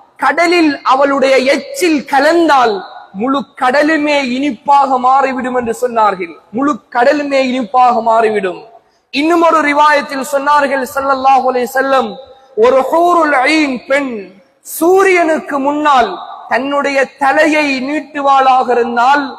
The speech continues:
அவளுடைய அழகுக்கு முன்னால் சூரியன் ஒளி இழந்து விடும் என்று சொன்னார்கள். அன்புக்குரியவர்களே, இவ்வளவு அழகான, இவ்வளவு அழகுள்ள பெண்கள் தான் சொர்க்கத்தினுடைய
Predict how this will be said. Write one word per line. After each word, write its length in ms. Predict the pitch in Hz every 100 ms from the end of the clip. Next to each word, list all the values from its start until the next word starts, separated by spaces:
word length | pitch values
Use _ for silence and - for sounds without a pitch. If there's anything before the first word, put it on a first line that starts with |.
| - - -
அவளுடைய 680 | 190 240 294 294 269 269 254
அழகுக்கு 680 | 226 269 330 320 302 -
முன்னால் 520 | 285 277 269 269 262 240
சூரியன் 680 | - 294 311 302 277 269
ஒளி 280 | 240 240 269
இழந்து 440 | 294 294 285 269 254
விடும் 220 | 254 247
என்று 180 | 226 214
சொன்னார்கள். 440 | 220 208 185 160 139 _ _ _ _ _
அன்புக்குரியவர்களே, 920 | - 262 277 254 247 233 233 220 226 233 185 - - -
இவ்வளவு 640 | 233 254 277 294 285 269 254 233
அழகான, 680 | 214 277 269 262 247 226 208 180 156 - - -
இவ்வளவு 580 | 247 285 311 311 285 269
அழகுள்ள 600 | 233 269 349 277 320 294 277 240 - -
பெண்கள் 500 | 240 285 277 262 240
தான் 260 | 247 294 302 - _ _ -
சொர்க்கத்தினுடைய 840 | 254 254 214 302 214 269 262 254